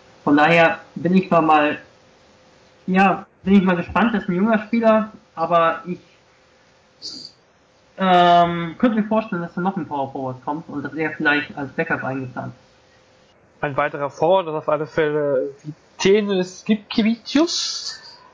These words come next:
Speaker 2: Oder wie die Aussprache richtig geht?
Speaker 1: Ja, Vitenis Lipkevicius, genau.
Speaker 2: Der ist, ähm,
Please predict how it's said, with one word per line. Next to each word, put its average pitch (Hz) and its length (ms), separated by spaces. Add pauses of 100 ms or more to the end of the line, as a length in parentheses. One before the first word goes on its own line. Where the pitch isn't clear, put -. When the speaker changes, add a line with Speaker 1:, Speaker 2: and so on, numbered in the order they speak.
(560)
Speaker 2:
Oder 160 240
wie 160 100
die 156 60
Aussprache 156 380
richtig 202 340
geht? 269 220 (1300)
Speaker 1:
Ja, 139 340 (260)
Vitenis 156 760 (100)
Lipkevicius, 143 760 (160)
genau. 135 320 (960)
Speaker 2:
Der 165 260
ist, 156 380
ähm, 143 460